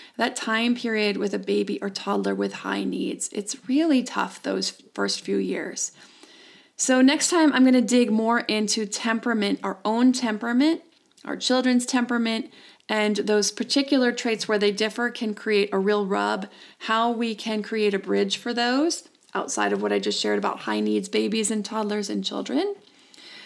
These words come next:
that how we can do that for the best relationship outcomes for everyone, our children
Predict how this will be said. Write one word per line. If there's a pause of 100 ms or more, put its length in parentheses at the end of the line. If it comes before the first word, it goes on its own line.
(180)
that
how
we
can
do
that
for
the
best
relationship
outcomes
for
everyone,
our
children